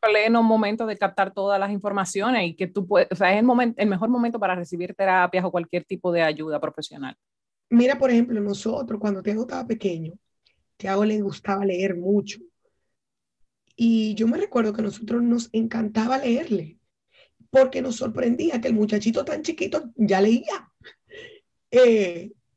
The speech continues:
Speaker 2: y hicimos un hábito de leerle todas las noches. Y hoy en día esa lectura nos abrió muchísimo campo,
Speaker 1: Claro.
Speaker 2: porque ya cuando uno sabe que hay un, una condición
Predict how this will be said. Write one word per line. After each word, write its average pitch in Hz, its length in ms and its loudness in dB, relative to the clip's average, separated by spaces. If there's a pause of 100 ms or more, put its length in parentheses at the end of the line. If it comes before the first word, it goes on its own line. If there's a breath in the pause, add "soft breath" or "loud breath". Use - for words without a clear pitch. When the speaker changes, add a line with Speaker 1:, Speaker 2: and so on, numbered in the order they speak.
(160)
Speaker 2:
y 277 460 -6
hicimos 254 340 -2
un 269 80 -4
hábito 302 360 -6
de 202 140 0
leerle 226 400 -2
todas 240 240 -4
las 233 180 -2
noches. 226 640 0 (560 loud breath)
Y 254 180 0
hoy 359 260 6
en 285 140 0
día 196 400 0
esa - 360 -4
lectura 190 500 -4
nos 196 180 -8
abrió 202 300 -6
muchísimo 240 560 -2
campo, 240 500 -6 (280 soft breath)
Speaker 1:
Claro. 156 280 -6
Speaker 2:
porque 240 300 0
ya 262 160 -4
cuando 233 240 0
uno 330 120 0
sabe 220 360 -6
que 208 100 -4
hay 208 80 0
un, 269 120 -6 (140)
una 269 220 -6
condición 214 800 -8